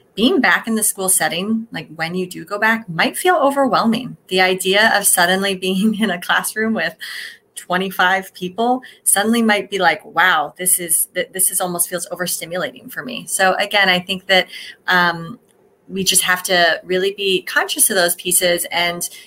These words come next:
you know, when you have to make that transition back, really being com-, compassionate to yourself and kind to yourself and saying, "This is a transition for me." Transitions in general can always be challenging. So just being aware of that and how you're taking care of yourself when maybe, again, you do transition back to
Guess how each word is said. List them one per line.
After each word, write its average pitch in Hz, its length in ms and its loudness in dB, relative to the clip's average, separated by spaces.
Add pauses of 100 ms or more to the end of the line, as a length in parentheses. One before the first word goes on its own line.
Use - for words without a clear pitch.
(100)
you 185 80 -4
know, 180 140 2
when 185 340 2
you 208 80 0
have 202 140 4
to 202 80 -2
make 190 180 2
that 180 160 2
transition 180 480 -4
back, 180 240 2
really 185 200 0
being 180 360 -2 (200)
com-, 180 220 -10 (160)
compassionate 180 580 -4
to 175 100 -8
yourself 170 340 -4
and 170 80 -12
kind 165 240 -2
to 165 40 -8
yourself 170 380 -2
and 165 100 -10
saying, 180 280 -2 (240)
"This - 140 2
is 247 100 2
a 254 60 2
transition 220 480 0
for 180 120 -10
me." 147 120 -8
Transitions 214 520 -4
in 202 100 -4
general 175 300 0
can 165 140 -12
always 151 220 -4
be 156 80 -10
challenging. 151 540 -6
So - 240 -2 (240)
just - 180 -8
being 269 160 4
aware 185 300 6
of 180 80 0
that 160 320 2
and 170 280 -10
how 180 120 0
you're 180 140 -2
taking 180 240 -6
care 185 180 0
of 185 60 -2
yourself 214 440 2
when 180 240 2 (260)
maybe, 185 220 4
again, 185 260 2
you 180 80 -2
do 202 140 -6
transition 185 480 0
back 165 240 2
to 170 200 -2